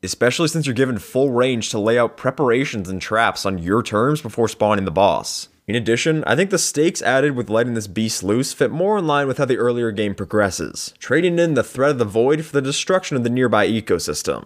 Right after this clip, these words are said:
which allows for a greater incentive on the player's side to defeat the mob swiftly and effectively. And when there's a potential to gain your items back after death, you better believe there's a drive to stick with the fight just from this chance to regroup.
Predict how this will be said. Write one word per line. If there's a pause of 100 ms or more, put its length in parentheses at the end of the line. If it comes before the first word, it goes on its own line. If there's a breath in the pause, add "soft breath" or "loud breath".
(140)
which
allows
for
a
greater
incentive
on
the
player's
side
to
defeat
the
mob
swiftly
and
effectively. (100)
And
when
there's
a
potential
to
gain
your
items
back
after
death,
you
better
believe
there's
a
drive
to
stick
with
the
fight
just
from
this
chance
to
regroup.